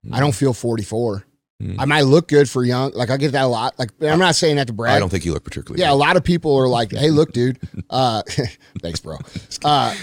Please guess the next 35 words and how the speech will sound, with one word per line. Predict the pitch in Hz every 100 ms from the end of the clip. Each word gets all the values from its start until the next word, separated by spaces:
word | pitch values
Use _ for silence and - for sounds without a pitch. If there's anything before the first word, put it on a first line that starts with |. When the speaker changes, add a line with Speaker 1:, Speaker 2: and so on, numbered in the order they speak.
| 139
Speaker 1:
but | 143
a | 156
lot | 165
of |
people | 160 156
are | 143
like, | 131
"Dude, | 135 190
you | 151
look | 180 180
way | 156 165
younger | 151 196 180
than | 123
that." | 113 92
And | -
that's | 127 -
Speaker 2:
Mm. |
Speaker 1:
because | 151 139
I | 117
keep | - 147
myself | 120 123 127 120
in | 110
pretty | 135 117
good | 117
physical | 127 117 117
Speaker 2:
It's | 110
your | 104
Speaker 1:
condition, | 131 160 101
Speaker 2:
physical | 101
Speaker 1:
right? | 123 -
Speaker 2:
shape. | - -
That's | -
right. | 120 -
Speaker 1:
But, | 131
like, | 139 139